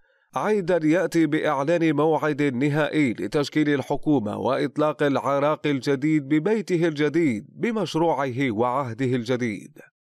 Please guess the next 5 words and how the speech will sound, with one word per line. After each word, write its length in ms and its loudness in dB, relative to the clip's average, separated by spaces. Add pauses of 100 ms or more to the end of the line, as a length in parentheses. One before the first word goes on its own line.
(720)
الحوار 640 2
المستمر 720 0
أيضًا 340 0
يثير 400 4
الغرابة 500 0